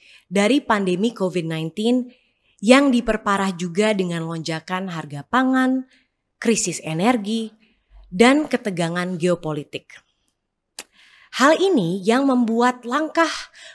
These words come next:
menuju pemulihan bersama menjadi semakin menantang. Tetapi G twenty sebagai kumpulan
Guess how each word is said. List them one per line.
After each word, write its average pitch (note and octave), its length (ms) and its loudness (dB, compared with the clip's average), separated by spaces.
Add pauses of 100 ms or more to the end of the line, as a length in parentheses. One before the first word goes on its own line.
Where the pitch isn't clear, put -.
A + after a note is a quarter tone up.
(120)
menuju C4 560 4
pemulihan G3 560 -2
bersama F#3 480 -2
menjadi F3+ 400 -2
semakin A3 560 0
menantang. E3 460 -4 (1080)
Tetapi A3 480 2 (560)
G A#3 240 4
twenty D4 480 6
sebagai G#3 640 0
kumpulan D#4 560 2